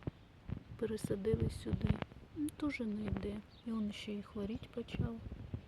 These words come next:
Мабуть, я викину цей блакитний ніл. Куплю собі блакитний ніл, але у перевіреного трояндаря. Хоча і цей брала я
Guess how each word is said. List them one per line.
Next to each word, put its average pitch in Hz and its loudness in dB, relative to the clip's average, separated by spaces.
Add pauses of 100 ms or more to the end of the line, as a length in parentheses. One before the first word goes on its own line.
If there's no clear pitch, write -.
(760)
Мабуть, 220 4
я 220 6
викину 202 0 (120)
цей 208 -4 (540)
блакитний 214 6
ніл. 269 2 (960)
Куплю 220 6
собі 208 6
блакитний 220 4
ніл, 254 12 (460)
але 208 6
у 196 8 (100)
перевіреного 208 6 (920)
трояндаря. 208 4 (2750)
Хоча - 8
і 202 10
цей 226 6
брала 226 6
я 220 6